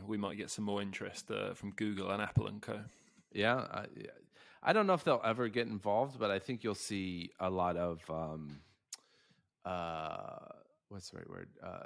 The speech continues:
Speaker 2: sentiment shifts. You know, like, sports betting has always been kind of a dirty word in the U S, and I think that's changing, you know, especially, you know, like, as E S P N starts to do, E S P N's always been a very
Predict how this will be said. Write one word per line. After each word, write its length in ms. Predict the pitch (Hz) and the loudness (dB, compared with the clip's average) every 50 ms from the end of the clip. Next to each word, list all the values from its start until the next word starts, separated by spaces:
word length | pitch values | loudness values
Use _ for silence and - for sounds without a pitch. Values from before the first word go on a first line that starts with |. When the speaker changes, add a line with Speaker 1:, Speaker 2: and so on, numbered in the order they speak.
| - | -10
Speaker 2:
sentiment 560 | - - - 135 135 127 117 104 95 82 - - | -8 -6 -2 -2 -2 -2 -2 -4 -6 -6 -6 -8
shifts. 400 | - - 80 64 - - - - | -8 -6 -6 -8 -8 -10 -10 -6
You 100 | 95 92 | -6 -6
know, 140 | 87 82 | -4 -6
like, 220 | 80 82 85 85 - | -6 -6 -8 -8 -8
sports 260 | - - 160 143 - | -4 -2 -2 -2 0
betting 260 | - 127 117 107 101 | 2 0 2 2 0
has 120 | 98 87 98 | -2 -4 -2
always 240 | 98 98 101 95 92 | -2 -2 -2 -4 -4
been 240 | - 98 98 98 95 | -4 -4 -4 -4 -4
kind 220 | - 107 98 92 | -2 -2 -2 0
of 80 | 87 87 | 0 -2
a 40 | |
dirty 560 | 85 80 - 95 92 90 87 90 87 87 87 85 | -6 -4 0 2 2 2 2 0 0 -2 -2 -2
word 580 | 82 82 85 90 87 87 87 90 101 104 107 | -4 -4 -4 -2 0 2 2 2 2 2 0
in 100 | 101 101 | 0 0
the 80 | 101 101 | 0 0
U 200 | 101 104 107 110 | 2 4 6 8
S, 260 | 117 127 123 - - | 8 8 6 4 0
and 100 | 95 87 | 0 0
I 60 | 85 | 0
think 180 | 85 - 92 82 | -2 -2 -4 -4
that's 180 | 78 73 - | -4 -6 -8
changing, 480 | - - - 85 85 85 87 87 85 82 | -10 -8 -6 -6 -6 -4 -4 -4 -6 -4
you 160 | 73 87 101 | -4 -4 -2
know, 80 | 98 87 | -2 -2
especially, 400 | 85 - - 160 - - 95 - - | -2 -2 -2 -2 -2 -2 -4 -8 -6
you 120 | 117 123 | -6 -4
know, 200 | 107 90 78 76 - _ _ _ _ _ _ _ _ _ _ _ _ _ - | -4 -4 -6 -8 -12 _ _ _ _ _ _ _ _ _ _ _ _ _ -2
like, 160 | 98 98 - | -2 -2 0
as 180 | - 98 104 - - - | 0 -4 -4 -4 -6 -6
E 120 | 98 87 | -6 -4
S 120 | 90 - | -4 -6
P 160 | - - 98 98 | -6 -4 -2 -2
N 140 | 101 98 | -2 -2
starts 280 | 90 - - - - - | -2 -4 -6 -8 -8 -10
to 60 | - | -12
do, 60 | - - - - 127 | -16 -16 -14 -8 -4
E 80 | 135 | -4
S 120 | 135 127 - | -4 -4 -4
P 120 | - 120 | -4 -2
N's 200 | 123 110 90 - | -2 -2 -2 -2
always 220 | 90 87 85 82 | -4 -4 -4 -6
been 200 | - - 87 85 | -6 -6 -6 -6
a 40 | 82 | -6
very 360 | 80 90 87 85 82 76 73 | -4 -4 -4 -4 -4 -6 -8